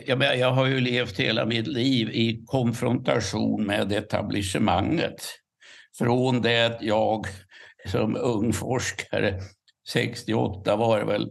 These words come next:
publicerade min första bok, Hotade släktled, där jag visade att det fanns en rad kemikalier, tusentals i miljön,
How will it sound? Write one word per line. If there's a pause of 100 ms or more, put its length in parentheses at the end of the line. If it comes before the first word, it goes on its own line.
(100)
publicerade
min
första
bok,
Hotade
släktled, (600)
där
jag
visade (380)
att
det
fanns
en
rad
kemikalier,
tusentals
i
miljön,